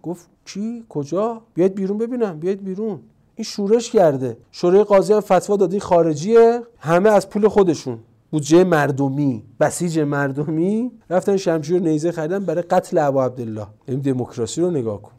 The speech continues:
آقا حقو با حق می‌خوان بزنن. دموکراسی رو حق جلوه می‌دن که حقو بزنن.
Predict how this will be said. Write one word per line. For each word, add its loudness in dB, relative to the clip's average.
آقا 6
حقو 2
با 2
حق 2
می‌خوان -2
بزنن. -4
دموکراسی 2
رو 4
حق 2
جلوه 0
می‌دن -2
که -6
حقو 2
بزنن. -2